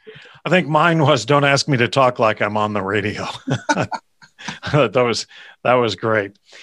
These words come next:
And, you know, we talked earlier for just a minute about streaming and its, uh, imposition in the, the delicate balance of rights fees for sports.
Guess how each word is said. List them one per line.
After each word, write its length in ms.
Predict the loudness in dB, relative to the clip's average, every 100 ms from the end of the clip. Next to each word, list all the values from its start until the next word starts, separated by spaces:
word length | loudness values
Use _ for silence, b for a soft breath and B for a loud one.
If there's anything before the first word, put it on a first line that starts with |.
| B B 2
And, 380 | 4 4 2 0
you 140 | 2
know, 120 | 2
we 120 | 2 2
talked 320 | 4 2 4
earlier 400 | 4 4 4 4
for 180 | 2 2
just 280 | 2 2
a 20 | 0
minute 240 | 2 2
about 300 | 4 2 2
streaming 560 | 0 2 4 4 2 0
and 280 | -2 0
its, 220 | 2 2 2
uh, 220 | 4 2
imposition 720 | 2 0 2 2 2 2 -2
in 280 | -2 -2 2
the, 280 | 2 2 0 B B B
the 200 | -4 -4
delicate 500 | 0 2 2 -2 -2
balance 480 | 0 2 2 0 0
of 240 | 0 2
rights 380 | 2 2 2 -2
fees 320 | -4 -2 -2
for 180 | -2 -4
sports. 560 | -4 0 2 2 0